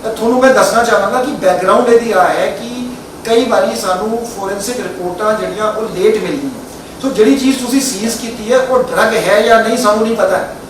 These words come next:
ਸੋ ਅਸੀਂ ਉਹ, ਉਹਦਾ ਸੈਂਪਲ ਅਸੀਂ ਟੈਸਟ ਕਰਾਉਣ ਲਈ ਐਫ ਐਸ ਐਲ ਭੇਜਦੇ ਹਾਂ। ਐਫ ਐਸ ਐਲ ਦੀ ਰਿਪੋਰਟ ਡਿਲੇਡ ਹੁੰਦੀ ਹੈ ਤੇ ਕੋਰਟ ਤੋਂ ਉਹਦੀ ਇੰਟਰਿਮ ਬੇਲ ਹੋ ਜਾਂਦੀ ਮੁਲਜ਼ਮ ਦੀ।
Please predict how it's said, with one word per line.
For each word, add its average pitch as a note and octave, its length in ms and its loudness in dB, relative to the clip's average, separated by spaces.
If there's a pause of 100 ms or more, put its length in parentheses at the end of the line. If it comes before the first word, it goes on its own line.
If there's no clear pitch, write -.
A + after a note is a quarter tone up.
(260)
ਸੋ C4 300 2
ਅਸੀਂ B3+ 320 0
ਉਹ, A#3+ 140 0
ਉਹਦਾ B3 380 2
ਸੈਂਪਲ G#3+ 600 -2
ਅਸੀਂ A#3 160 -6 (220)
ਟੈਸਟ G3+ 320 -2
ਕਰਾਉਣ G3+ 300 0
ਲਈ A#3 180 -4
ਐਫ G3+ 180 -2
ਐਸ G#3+ 120 -2
ਐਲ A3+ 100 0
ਭੇਜਦੇ D#3 360 -6
ਹਾਂ। - 680 -4
ਐਫ G#3 100 2
ਐਸ B3 60 4
ਐਲ C4 140 6
ਦੀ C4+ 160 4
ਰਿਪੋਰਟ A#3 360 4
ਡਿਲੇਡ F#3 320 0
ਹੁੰਦੀ G3+ 420 -2
ਹੈ A#3+ 60 2
ਤੇ B3 260 0
ਕੋਰਟ G3+ 360 -2
ਤੋਂ C4+ 180 -6
ਉਹਦੀ - 360 -6 (100)
ਇੰਟਰਿਮ A3+ 280 -4
ਬੇਲ G3 220 0
ਹੋ F#3 120 -2
ਜਾਂਦੀ G#3 260 -2
ਮੁਲਜ਼ਮ A3+ 300 2
ਦੀ। D#3 100 -6